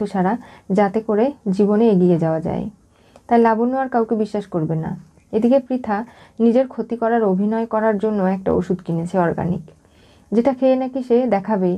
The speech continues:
যে দীপা অর্জুনের বিয়ে হচ্ছে না, সেই মণ্ডপ থেকে অর্জুন উঠে যাবে তার মা অসুস্থ দেখে। আর যদিও বা সমস্ত টেস্ট করানো হয়, কোনোভাবেই বোঝা যাবে না যে আসলে পৃথার কী হয়েছে, কেন হয়েছে। আর এই সব কিছু না বোঝা যাওয়ার কারণেই এই সব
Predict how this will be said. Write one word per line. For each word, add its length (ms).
যে 140
দীপা 240
অর্জুনের 440
বিয়ে 260
হচ্ছে 320
না, 140
সেই 160
মণ্ডপ 440
থেকে 180
অর্জুন 300
উঠে 240
যাবে 240
তার 240
মা 220
অসুস্থ 360
দেখে। 300
আর 140
যদিও 400
বা 180
সমস্ত 380
টেস্ট 240
করানো 380
হয়, 240
কোনোভাবেই 480
বোঝা 240
যাবে 240
না 140
যে 120
আসলে 240
পৃথার 340
কী 140
হয়েছে, 380
কেন 260
হয়েছে। 400
আর 120
এই 100
সব 200
কিছু 260
না 200
বোঝা 260
যাওয়ার 260
কারণেই 460
এই 100
সব 180